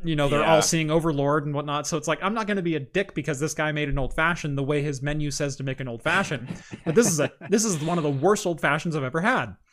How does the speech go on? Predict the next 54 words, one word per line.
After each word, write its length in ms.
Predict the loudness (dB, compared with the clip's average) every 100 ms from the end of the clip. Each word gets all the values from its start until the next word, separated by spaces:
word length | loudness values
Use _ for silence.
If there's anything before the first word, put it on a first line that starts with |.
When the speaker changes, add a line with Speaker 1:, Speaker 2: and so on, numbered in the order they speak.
| -20 -14 -6
Speaker 2:
Yeah. 460 | -4 0 0 0
Speaker 1:
Um, 240 | -2 -8 -14 -20 _ 0
and 80 |
I'm 80 | 0
speaking 260 | 2 0 0
specifically 520 | 0 2 2 2 0
to, 140 | 0 0
like, 180 | 0 -2
P 160 | 0
F 120 | 0 -2
Chang's 340 | -4 -4 -2
right 160 | -4 -6
now, 260 | -12 -18 -16 -4
like, 180 | -4 -4 _ _ -20 -16 -4
higher 600 | -2 -2 6 8 8 4
end 140 | 2 2
restaurant. 560 | 2 0 0 0 -2 -10 -20 -20 2
Their 180 | 6 6
old 120 | 6
fashioned 340 | 2 2 -2
was 100 | -6
garbage. 640 | -6 -2 0 -2 -6 -8 -2 -2 -4 -12 -6
Um, 240 | -2 2
Speaker 2:
Yeah. 260 | 2 0 -2 0
Speaker 1:
they, 200 | 4 4
they 240 | 6 2
do 180 | 4 2
get 180 | 0 -2
some, 320 | 0 0 0
some 220 | 0 2
good 120 | 2 2
drinks 240 | 2 0
in 60 | 0
there 100 | 0
from 200 | 0 -4
time 220 | -2 -2
to 60 | -2
time. 360 | -4 -4 -8 -14 _ -4
Um, 420 | -2 -2 -2 -2
Speaker 2:
It 120 | -2 0
depends 300 | -2 -2 0
on, 120 | -2
I'm 300 | 0 0 -2
sure, 300 | -2 -2 -2
who 480 | -4 -4 -6 -6 -8
the 80 | -8
bartender 480 | -6 -8 -10 -12 -10
is 440 | -10 -10 -12 -14
and 120 | -16
things 200 | -8 -6
Speaker 1:
Yeah. 40 | -6
Speaker 2:
like 140 | -12
that. 400 | -10 -10 -10 -14
Speaker 1:
Yeah. 140 | -14